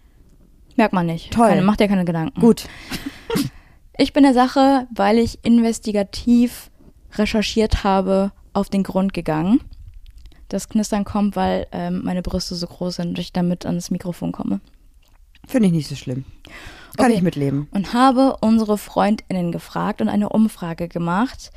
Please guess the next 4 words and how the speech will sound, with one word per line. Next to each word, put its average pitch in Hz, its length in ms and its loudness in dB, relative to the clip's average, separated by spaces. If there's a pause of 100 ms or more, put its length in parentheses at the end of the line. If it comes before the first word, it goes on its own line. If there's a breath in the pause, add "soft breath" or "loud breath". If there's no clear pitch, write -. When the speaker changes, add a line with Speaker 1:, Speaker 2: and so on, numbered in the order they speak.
(120 soft breath)
Speaker 2:
Warte, 156 380 0
wo? 208 280 6 (880)
Speaker 1:
Bei 202 240 -4
WhatsApp. 190 680 -6